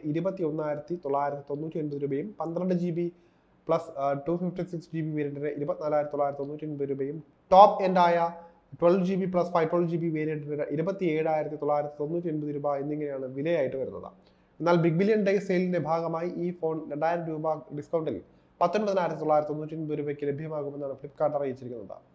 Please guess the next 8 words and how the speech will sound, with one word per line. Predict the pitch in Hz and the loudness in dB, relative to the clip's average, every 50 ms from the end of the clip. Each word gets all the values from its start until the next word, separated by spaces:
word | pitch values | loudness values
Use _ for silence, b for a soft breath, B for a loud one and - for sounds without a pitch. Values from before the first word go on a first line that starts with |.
| _ _ _ _ _ _ b b b b b b b | _ _ _ _ _ _ b b b b b b b
ഏവരും | 151 165 196 214 214 | 8 10 10 10 10
അന്വേഷിക്കുന്ന | - 202 208 220 214 214 208 220 208 214 196 | 8 8 8 6 6 4 2 2 2 2 2
ആ | - - 170 180 190 | 2 4 4 6 6
Realme | 180 180 175 180 190 202 202 185 - | 6 4 4 2 2 0 -2 -2 0
ഫോൺ | 175 170 170 151 135 143 | 0 0 2 0 -2 -4
ഡിസ്കൗണ്ടുമായി | 147 - - 175 175 175 175 175 180 165 160 151 123 - - | -6 -6 -2 -2 0 0 0 0 0 0 0 -2 -2 -4 -4
എത്തുമ്പോൾ, | 143 143 - 175 175 156 131 110 87 - - - b b b b b b b - 139 | -4 -2 -2 -2 0 0 0 -2 -2 -4 -10 -18 b b b b b b b -4 -2
ആ, | 139 143 143 139 127 - - | 2 4 4 4 4 2 0